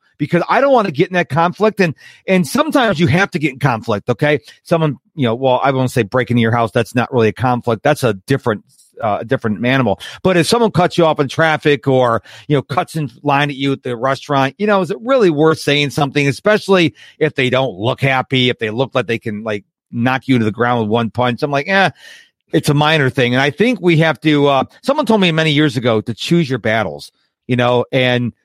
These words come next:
sometimes it's not worth opening your mouth. Sometimes, like, uh, whatever, just go ahead, dude. It's just, it's better that way.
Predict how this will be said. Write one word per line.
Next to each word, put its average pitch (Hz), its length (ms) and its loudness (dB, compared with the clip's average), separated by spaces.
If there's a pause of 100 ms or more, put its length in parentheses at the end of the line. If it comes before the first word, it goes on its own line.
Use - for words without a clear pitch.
(120)
sometimes 277 500 0
it's 180 120 0
not 208 240 0
worth 185 280 2
opening 151 300 -2
your 139 100 -2
mouth. 135 280 0
Sometimes, 190 420 0
like, 170 180 -4
uh, 139 140 -6
whatever, 117 340 0
just 139 300 -4
go 135 140 2
ahead, 113 240 2
dude. 107 180 2
It's 107 120 0
just, 123 220 -2
it's - 220 -2
better 117 240 0
that 95 180 2
way. 78 220 0